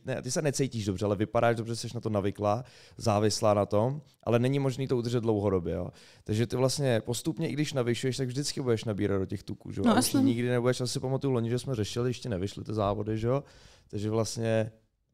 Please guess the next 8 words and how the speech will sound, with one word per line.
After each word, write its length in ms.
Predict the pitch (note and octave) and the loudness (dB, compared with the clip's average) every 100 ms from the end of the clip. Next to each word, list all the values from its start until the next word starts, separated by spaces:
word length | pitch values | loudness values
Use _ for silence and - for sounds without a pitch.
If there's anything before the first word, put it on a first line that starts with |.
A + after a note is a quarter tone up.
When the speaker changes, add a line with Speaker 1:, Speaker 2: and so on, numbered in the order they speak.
| _ | _
Speaker 1:
jsme 220 | - A#2+ | -6 -4
řešili 280 | G#2 G2+ A2+ | -4 -2 -2
to, 80 | A2 | 2
že 180 | A#2+ A#2 - _ _ | 2 2 -2 _ _
předtím 440 | - A#2 - C3 | -4 -4 -2 -4
ses 160 | B2 A#2+ | -4 -6
třeba 200 | - A#2+ | 2 2
cítil 520 | A#2 A#2 - B2 A#2+ | 2 -2 0 0 0